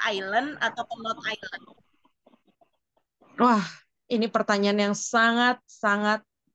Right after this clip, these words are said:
Speaker 2: bagus. <laughs> I recommend you guys, seperti episode yang sebelumnya, kalau kalian mau jalan-jalan ke suatu tempat, dan kalau misalnya kalian sudah memang melakukan research pada tempat tersebut, I recommend you to check out the,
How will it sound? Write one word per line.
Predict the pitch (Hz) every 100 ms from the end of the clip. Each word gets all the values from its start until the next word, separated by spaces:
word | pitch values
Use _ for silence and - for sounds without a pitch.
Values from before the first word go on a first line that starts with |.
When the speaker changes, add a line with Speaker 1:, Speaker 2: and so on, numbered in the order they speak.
| _ -
Speaker 2:
bagus. | 165 160 226 196 190 - 285
<laughs> | - 117 - 269 381 - - -
I | 214 214 202
recommend | 220 226 220 262 277
you | 277
guys, | 240 233 240 -
seperti | 196 - -
episode | 208 220 233 247
yang | 214 214
sebelumnya, | 214 185 208 226 208 208
kalau | 208 202 208
kalian | 208 233 277
mau | 262 220
jalan-jalan | 208 214 247 247
ke |
suatu | 233 214
tempat, | 240 240 214 - - - -
dan | 190 233 233 254
kalau | 220 208
misalnya | 220 240
kalian | 233 240
sudah | 233 208
memang | 202 208 214
melakukan | 196 220 196
research | 214 208 277 294 -
pada | 226 208
tempat | 202 190
tersebut, | 233 233 226 208 _ - - - - - - - _ _ _ _ _
I | 254 277 285 285
recommend | 226 214 233 214 233 262 269
you | 262 254 254 254
to | 220
check | - 254 233 208
out | 226 240 233 _ _
the, | 180 214 214 202 202 208